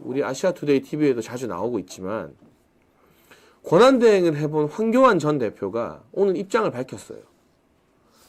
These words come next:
자기 자신도 권한대행일 때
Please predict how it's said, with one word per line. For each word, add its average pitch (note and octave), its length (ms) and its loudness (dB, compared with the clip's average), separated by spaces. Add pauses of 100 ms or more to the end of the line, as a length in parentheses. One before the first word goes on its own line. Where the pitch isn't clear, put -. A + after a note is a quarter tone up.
(180)
자기 A3 320 -2
자신도 F#3+ 840 0 (300)
권한대행일 C#3 720 -2
때 F#2 420 -6